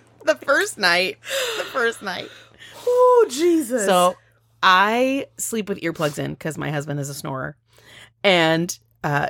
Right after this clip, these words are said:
Speaker 1: so, oh, I'll tell you this. So for those of you who don't know or follow me on Facebook or whatever, I posted a bunch of pictures or Instagram there. Um, my husband and I love to camp. We are seasoned campers, and we took my brother and his two kids and my mom camping.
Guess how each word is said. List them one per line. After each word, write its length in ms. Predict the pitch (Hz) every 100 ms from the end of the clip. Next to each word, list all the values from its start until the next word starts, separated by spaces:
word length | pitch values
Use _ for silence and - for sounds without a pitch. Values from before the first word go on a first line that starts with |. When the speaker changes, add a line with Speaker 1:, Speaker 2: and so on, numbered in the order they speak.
| -
Speaker 1:
so, 160 | 233 208
oh, 160 | 208
I'll 160 | 185 185
tell 140 | 214
you 60 | 175
this. 180 | - -
So 300 | 220 190 - _ _ _ -
for 100 | 208
those 160 | 185 165
of 60 |
you 100 | 147
who 80 | 147
don't 180 | 143 123
know 180 | 131 135
or 180 | - 156
follow 220 | 143 143
me 100 | 139
on 80 | 135
Facebook 320 | 147 139 143
or 80 | 139
whatever, 300 | 131 131 131
I 80 | 135 - -
posted 260 | 143 135
a 20 | 135
bunch 160 | 131
of 40 | -
pictures 300 | 131 139 139
or 80 |
Instagram 400 | 139 139 - 131
there. 160 | 131 135 - - _ _ _ _ - - - - - - 165
Um, 340 | 160 156 151 - -
my 180 | 160 151
husband 340 | 147 147 147
and 120 | 139 135
I 60 |
love 260 | 139 135 135
to 100 | -
camp. 380 | 151 135 127 -
We 160 | 139
are 80 | 131
seasoned 460 | 123 175 147 139 135
campers, 480 | 135 123 123 127 - - -
and 160 | - 147
we 120 | 151
took 280 | 139 139 -
my 180 | 135 143
brother 340 | 151 151 143
and 180 | 139 135
his 180 | 139 135
two 200 | - 139
kids 520 | - 139 135 131 - - - - -
and 220 | 151 135
my 100 | 135
mom 380 | 147 160 131 156
camping. 560 | - 175 135 - -